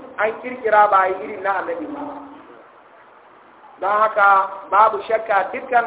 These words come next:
abin da ya saba ma na Annabi sallallahu alaihi wa alihi wa sallam, to wannan ya saba ma ban gaskiya da shi manzon Allah sallallahu alaihi wa sallam.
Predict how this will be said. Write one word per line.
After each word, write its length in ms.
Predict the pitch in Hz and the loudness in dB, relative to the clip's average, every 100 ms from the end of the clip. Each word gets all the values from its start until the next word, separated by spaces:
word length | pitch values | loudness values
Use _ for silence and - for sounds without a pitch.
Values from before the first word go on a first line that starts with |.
| 202 | 0
abin 280 | 202 240 220 | -4 -4 -2
da 60 | |
ya 120 | 214 208 | -2 0
saba 360 | - 226 214 190 | 2 2 4 2
ma 180 | 170 160 160 - - - - - | 0 -6 -8 -18 -20 -20 -20 -4
na 180 | 202 226 | 0 2
Annabi 220 | 226 226 220 | 0 -8 -6
sallallahu 480 | 226 226 214 214 214 | -4 -2 4 4 6
alaihi 400 | 202 202 214 214 | 4 2 -4 -4
wa 120 | 196 202 | 0 2
alihi 220 | 220 214 208 | 2 2 -6
wa 60 | |
sallam, 300 | 220 220 220 - - - - _ - | -2 -2 -2 -4 -12 -20 -20 _ -12
to 80 | |
wannan 640 | 175 190 226 226 214 214 208 - - - - - | -6 0 0 0 0 2 0 -6 -16 -20 -20 -16
ya 440 | 151 190 220 226 226 | -6 4 6 6 2
saba 560 | 233 233 233 214 202 190 | 4 6 6 6 4 4
ma 80 | 190 190 | 0 0
ban 220 | 214 220 | -2 0
gaskiya 480 | 226 226 226 226 226 | -6 -8 -2 0 2
da 100 | 202 | -2
shi 160 | 208 208 | -10 -8
manzon 380 | 202 185 185 190 | -4 -2 -4 0
Allah 460 | 214 220 202 - - - - _ | -2 2 0 0 -10 -18 -20 _
sallallahu 540 | 208 208 202 190 196 185 | -4 -2 0 2 2 0
alaihi 360 | 180 190 185 | -4 -6 -8
wa 160 | 175 160 | -10 -10
sallam. 280 | 170 160 151 | -10 -12 -12